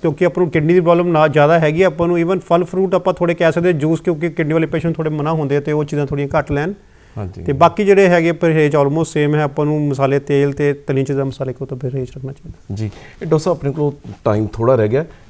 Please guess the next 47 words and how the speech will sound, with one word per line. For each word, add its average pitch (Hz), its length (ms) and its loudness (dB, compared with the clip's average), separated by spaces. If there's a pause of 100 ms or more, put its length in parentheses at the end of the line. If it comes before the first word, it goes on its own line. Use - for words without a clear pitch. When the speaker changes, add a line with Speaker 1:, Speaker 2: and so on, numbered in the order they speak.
Speaker 2:
ਮੈਂ 180 80 -2
ਚਾਹੂੰਗਾ 208 220 -2
ਥੋੜ੍ਹਾ 202 240 0
ਜਿਹਾ 214 100 2
ਦਰਸ਼ਕਾਂ 165 300 0
ਨੂੰ 170 80 0
ਆਪਾਂ 175 120 -4
ਦੱਸੀਏ 160 220 -2
ਕਲੋਨੋਸਕੋਪੀ 196 600 0
ਕੀ 139 160 -2
ਹੁੰਦੀ 98 220 -6
ਹੈ। - 140 -16 (460)
Speaker 1:
ਹਾਂਜੀ, 147 160 0
ਦੇਖੋ, 220 280 2
ਜਿਸ 165 180 -4
ਤਰ੍ਹਾਂ 202 220 2
ਐਂਡੋਸਕੋਪੀ 190 600 0
ਹੈ, 202 80 4
ਇਸ 196 100 0
ਤਰ੍ਹਾਂ 202 180 2
ਹੀ 208 60 2
ਕਲੋਨੋਸਕੋਪੀ 175 600 0
ਹੈ। 202 40 2
ਕਲੋਨੋਸਕੋਪੀ 170 500 -2
basically 175 500 -2
ਆਪਾਂ 175 220 0
ਵੱਡੀ 151 300 2
ਆਂਤੜੀ 175 280 2
ਨੂੰ 170 120 0
ਚੈੱਕ 151 220 0
ਕਰਦੇ 135 260 -2
ਹਾਂ। 156 60 -2
ਐਂਡੋਸਕੋਪੀ 175 380 0
ਜਿਹੜੀ 185 120 4
normally 165 340 2
ਆਪਾਂ 180 320 0
ਫ-, - 160 -16
ਆਪਣੀ 160 280 -2
ਫੂਡ 156 260 -2
ਪਾਈਪ, 170 260 2
ਮੈਦਾ 147 300 2
ਤੇ 135 120 -4
ਛੋਟੀ 147 260 -2
ਆਂਤੜੀ 165 260 -4
ਚੈੱਕ 151 220 -4
ਕਰਦੇ 156 260 -2
ਹਾਂ, 233 80 -4